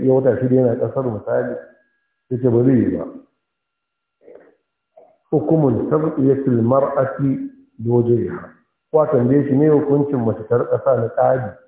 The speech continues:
tana rufe fuskanta. Sai ya kula sai ce bi annahu laysa bi lazim.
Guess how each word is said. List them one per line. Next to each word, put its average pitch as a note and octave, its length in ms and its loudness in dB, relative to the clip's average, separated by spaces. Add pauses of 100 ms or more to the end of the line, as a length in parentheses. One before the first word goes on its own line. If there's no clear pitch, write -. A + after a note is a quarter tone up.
(240)
tana C3 220 2
rufe A#2 240 -2
fuskanta. G#2+ 540 -4 (1040)
Sai A#2 100 -2
ya A#2 100 2 (100)
kula C3 280 4
sai B2 120 0
ce C3 120 0
bi A2 120 -2
annahu A2+ 560 0
laysa B2 280 0
bi G#2 160 -6
lazim. A2 440 -2